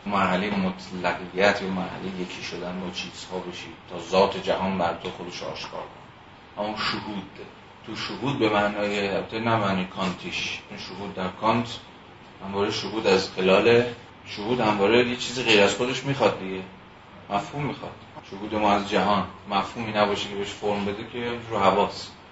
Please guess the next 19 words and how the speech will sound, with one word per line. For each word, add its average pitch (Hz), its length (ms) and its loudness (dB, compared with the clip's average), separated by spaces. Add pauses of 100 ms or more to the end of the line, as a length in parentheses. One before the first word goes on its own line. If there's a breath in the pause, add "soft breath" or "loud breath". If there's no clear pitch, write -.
(120)
ولی 127 120 0
شهود 120 280 0
به 113 80 -2
معنای 110 280 6
عرفانش 113 480 2
همین 127 280 6
به 113 60 4
معنای 110 540 4 (1000)
بیواسطگی 101 680 0
محض. 95 340 4
و 92 100 0
هگل 101 300 4
می‌دونید 104 320 0
چقدر 101 340 4 (140)
خصم 104 380 4
هر 139 140 8
شکلی 123 320 4
از - 120 -6
تفکر 107 580 -2